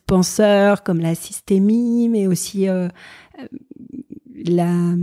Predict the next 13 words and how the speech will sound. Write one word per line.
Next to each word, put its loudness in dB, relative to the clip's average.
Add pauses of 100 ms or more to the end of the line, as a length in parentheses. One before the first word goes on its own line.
(560)
tout -4
le -10
travail 2
sur -2
les 2
besoins 0 (100)
de -2
Maslow, 0
qui -4
a 2
été -4
repris -2
ensuite -4